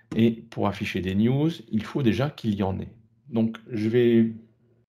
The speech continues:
relativement rapidement créer quatre ou cinq articles.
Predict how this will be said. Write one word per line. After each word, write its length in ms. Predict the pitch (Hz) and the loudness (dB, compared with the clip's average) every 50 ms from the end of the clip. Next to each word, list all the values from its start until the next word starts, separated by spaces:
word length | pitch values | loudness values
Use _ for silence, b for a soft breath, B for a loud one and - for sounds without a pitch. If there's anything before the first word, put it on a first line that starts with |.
| _ _ _ | _ _ _
relativement 800 | 107 120 135 143 135 - - 139 123 127 131 135 135 139 131 117 | -4 -2 -2 -2 -4 -6 -6 -6 -4 0 0 2 2 2 0 0
rapidement 640 | 104 107 123 139 135 - 131 131 131 135 143 143 135 | -2 -2 -4 -4 -4 -2 -2 0 2 2 0 0 -4
créer 480 | - - - 127 131 131 135 131 135 135 | -8 -4 0 2 4 4 4 2 0 -2
quatre 260 | - 160 147 - 143 | -4 -4 -4 -2 -4
ou 60 | 131 | -4
cinq 340 | - - - 147 143 135 127 | -4 -2 -4 -2 -2 0 0
articles. 580 | 117 110 - - - 104 92 - - 165 180 | -2 -2 -2 -2 -2 -2 -2 0 -2 -4 -4